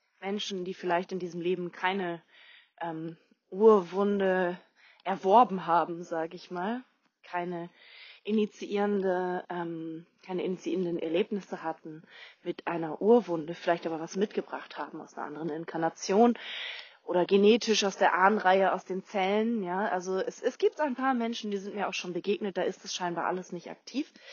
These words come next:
Aber in der Regel, ja, mein, also mein, mein Gewahrsein sagt mir so, achtundneunzig Prozent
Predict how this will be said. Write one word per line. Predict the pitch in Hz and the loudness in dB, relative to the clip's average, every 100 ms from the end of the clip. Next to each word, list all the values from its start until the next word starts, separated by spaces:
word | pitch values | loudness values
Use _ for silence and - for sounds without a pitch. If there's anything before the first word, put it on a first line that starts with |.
| - - - | -18 -18 2
Aber | 202 220 | 4 4
in | 226 | 4
der | 285 269 | 4 4
Regel, | 247 233 220 220 - - | 4 4 2 0 -8 -6
ja, | 190 | -4
mein, | 208 196 202 - | -2 -2 -4 -4
also | 190 196 | -4 -4
mein, | 190 185 185 180 175 170 - | -4 -4 -6 -10 -14 -14 -8
mein | 185 | -4
Gewahrsein | 180 170 190 254 233 226 | -2 6 8 8 6 4
sagt | 208 202 - | 2 0 0
mir | 196 | -6
so, | 180 180 | -2 4
achtundneunzig | 220 - 196 196 226 208 196 190 | 4 4 -2 0 0 0 -4 -4
Prozent | 214 190 196 214 | -6 -2 0 0